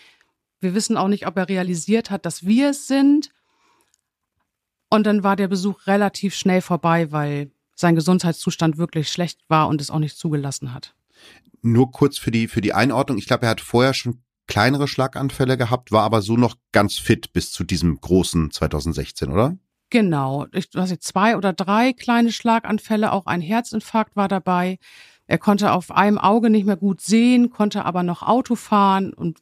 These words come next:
Speaker 1: alles selbstständig. Also es sind ansonsten keine Schäden zurückgeblieben.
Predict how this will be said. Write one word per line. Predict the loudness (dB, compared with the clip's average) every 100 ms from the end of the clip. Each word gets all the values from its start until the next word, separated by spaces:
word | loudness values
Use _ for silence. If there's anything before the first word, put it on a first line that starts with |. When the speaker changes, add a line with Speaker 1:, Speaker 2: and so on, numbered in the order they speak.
| _
Speaker 1:
alles | 0 0 0
selbstständig. | -4 -4 -4 -2 -2
Also | -4
es | 0
sind | 0 0 -2 0
ansonsten | 2 4 2 2 -6
keine | -2 0 0
Schäden | -2 -4 -4
zurückgeblieben. | -6 -8 -12 -12 -12 -10 -10